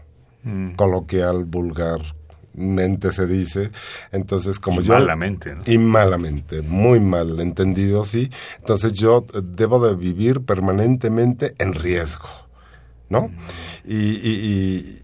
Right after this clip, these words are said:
Speaker 2: y, y el riesgo incluye la actividad sexual no protegida.
Speaker 1: Mm.
Speaker 2: A pesar de la apertura, a pesar de los condones, a pesar de toda la información disponible que hay por todas partes,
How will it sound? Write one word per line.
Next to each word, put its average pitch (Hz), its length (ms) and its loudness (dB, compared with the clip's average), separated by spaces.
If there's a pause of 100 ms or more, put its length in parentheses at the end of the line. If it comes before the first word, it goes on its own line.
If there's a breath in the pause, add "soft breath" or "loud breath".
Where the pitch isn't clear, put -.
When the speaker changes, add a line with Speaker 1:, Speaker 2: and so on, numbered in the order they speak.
Speaker 2:
y, 98 60 -6
y 95 120 2
el 98 140 4
riesgo 127 800 4
incluye 113 880 0
la 87 120 -2
actividad 82 440 -4
sexual 85 560 -4
no 87 140 -2
protegida. 73 580 -10 (680 loud breath)
Speaker 1:
Mm. 87 400 -14
Speaker 2:
A 92 80 -2
pesar 113 520 2
de 135 100 2
la 107 80 2
apertura, 87 600 0
a - 140 -8
pesar 110 400 2
de 120 100 4
los 101 160 -2
condones, 101 680 0
a 78 100 -10
pesar 101 640 0 (1200 loud breath)
de 98 220 2
toda 104 240 2
la 113 80 4
información 95 640 0
disponible 90 640 -4
que 87 100 -6
hay 82 60 -6
por 78 220 -8
todas 78 240 -6
partes, 113 880 -4